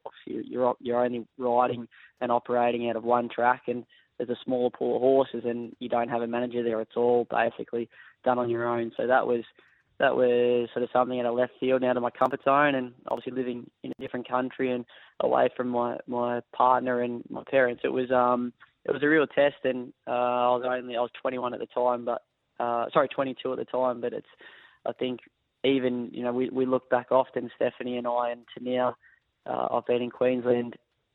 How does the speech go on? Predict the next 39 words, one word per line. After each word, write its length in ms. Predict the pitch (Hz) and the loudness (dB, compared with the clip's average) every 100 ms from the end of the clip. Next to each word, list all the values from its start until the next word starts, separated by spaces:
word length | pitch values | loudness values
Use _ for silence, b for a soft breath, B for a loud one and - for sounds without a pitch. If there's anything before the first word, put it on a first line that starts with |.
| - | -8
uh, 640 | 123 117 117 113 113 113 113 _ - | -2 0 0 0 0 -2 -4 _ -10
just 160 | - | 2
over 180 | 127 120 - | 4 2 0
two 80 | 131 | -2
years, 420 | 131 127 131 131 | 0 2 2 4
and, 160 | 123 120 B B B | 0 -2 B B B
and 280 | 123 123 120 - | -4 -4 -6 -2
Stephanie 580 | 127 - 127 123 120 _ | -2 0 -4 -4 -6 _
coming 300 | - 123 123 | -4 -2 -2
up 120 | 120 - | -4 -6
three 200 | - 123 | -2 0
and 80 | 123 | 0
a 60 | 117 | 0
half, 320 | 123 123 120 | 4 4 4
and 140 | 120 120 | 0 -8
it's 100 | 113 _ - | -10 _ -10
probably 320 | 120 117 110 _ B B B B - - | -4 -4 -6 _ B B B B -4 -2
I 200 | 117 117 - | 0 -2 -4
dare 200 | - 123 | 2 4
I 80 | 120 113 | 4 2
say, 280 | 120 123 123 | 2 4 4
if, 100 | 117 | 0
if 140 | - 120 | -2 0
I 80 | |
hadn't 200 | 117 120 | 2 2
have 80 | 123 | 0
moved 240 | 117 120 - | -2 -2 -4
to 60 | |
Queens-, 460 | - 127 131 131 120 | 0 2 2 0 -2
uh, 220 | 117 123 - | 0 0 0
moved 240 | 131 131 - | -2 -2 -2
to 60 | - | -12
Singapore, 560 | 135 131 - 120 123 117 | -6 -6 0 4 6 4
I 40 | - _ 123 | 0 _ -2
doubt 140 | - - | -2 -4
Steph 140 | 123 - | -8 -4
would 80 | 123 | -2
have 100 | 120 | 0
moved 300 | 120 120 | 0 -2